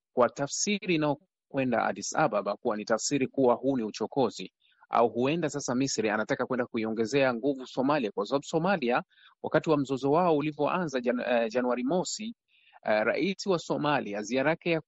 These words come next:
kwanza baada ya mzozo huo alitoka kwenda Misri na alikwenda kuzungumza na Al-Sisi, na Al-Sisi alitoa tahadhari wakati huo kuwa, na kusema kuwa wao watakuwa upande wa Somalia ikiwa litatokea lolote. Sasa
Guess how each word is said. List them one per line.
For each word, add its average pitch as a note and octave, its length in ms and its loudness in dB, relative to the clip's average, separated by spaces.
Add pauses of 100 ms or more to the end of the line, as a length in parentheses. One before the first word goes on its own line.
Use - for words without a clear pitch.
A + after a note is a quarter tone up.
(160)
kwanza G3 460 2
baada D3 240 0
ya B2 60 -2
mzozo A#2 260 -4
huo C3+ 180 6
alitoka A#2 440 0
kwenda B2+ 240 -2
Misri A2+ 420 -2 (440)
na A2 120 0
alikwenda B2+ 340 0
kuzungumza B2+ 460 0
na B2 160 2
Al-Sisi, C3 540 -2
na A#2 160 2
Al-Sisi D3 540 -2
alitoa B2+ 440 0
tahadhari C#3 540 -2
wakati A#2+ 380 -4
huo A#2+ 220 -2
kuwa, A2+ 340 4
na A2 140 -4
kusema C3 340 -2
kuwa B2+ 320 2 (460)
wao B2+ 280 6
watakuwa A#2+ 360 0
upande G#2+ 300 -2
wa A2 200 0 (360)
Somalia D#3 640 -6
ikiwa C#3 340 4
litatokea A2+ 460 -2
lolote. G#2 420 -6
Sasa - 280 -2